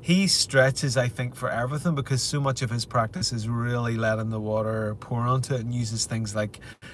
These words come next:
clumps of snow and, you know, all sorts. So he really needs it to be stretched, <laughs> or I don't think he'd ever get it framed. The Inktense, uh, Derwent Inktense watercolor pencils are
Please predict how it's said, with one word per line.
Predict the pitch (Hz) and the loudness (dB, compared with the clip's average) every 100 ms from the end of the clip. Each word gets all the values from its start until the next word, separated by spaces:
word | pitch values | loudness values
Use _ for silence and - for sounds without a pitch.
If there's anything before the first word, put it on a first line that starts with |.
| - - | -18 -6
clumps | - 123 - | 0 0 0
of | 123 | 0
snow | - - 120 117 113 113 117 113 | 0 0 0 2 2 2 0 0
and, | 113 110 | 0 -2
you | 107 | -2
know, | 117 | -2
all | 110 113 | -2 -2
sorts. | - 127 98 - - - - | -2 -2 -2 -10 -10 -16 -16
So | - 123 | -4 0
he | 120 | 2
really | 120 117 | 2 0
needs | 117 113 120 | 0 -2 -2
it | 110 | -4
to | 107 | -4
be | 107 | -4
stretched, | - 110 120 - - - | -2 2 2 2 0 0
<laughs> | |
or | 139 117 - - | 0 0 -8 -16
I | - - | -12 -6
don't | - | -6
think | 170 107 | -2 -2
he'd | 107 | -2
ever | 107 101 110 | -2 0 0
get | 98 107 | 2 2
it | 104 | 0
framed. | 95 110 110 135 156 - - - - - - - | -2 -4 -2 -2 -4 -10 -16 -16 -16 -18 -18 -6
The | 139 147 151 151 170 - - | 2 6 8 6 4 -2 2
Inktense, | 165 190 - - - - 131 135 127 - - - - - - - - | 4 4 2 -10 -8 2 4 4 2 -2 -6 -14 -18 -18 -18 -8 2
uh, | 131 127 120 | 4 4 0
Derwent | 151 160 180 170 156 147 - - - | 8 10 10 10 4 2 -4 -16 -6
Inktense | 135 135 - - 131 123 120 | -4 -2 -4 -4 0 0 0
watercolor | 113 117 127 110 120 110 | -2 2 2 0 -2 -2
pencils | - 113 117 113 - - | -2 -4 -4 -6 -8 -6
are | 117 117 120 113 | 0 2 2 0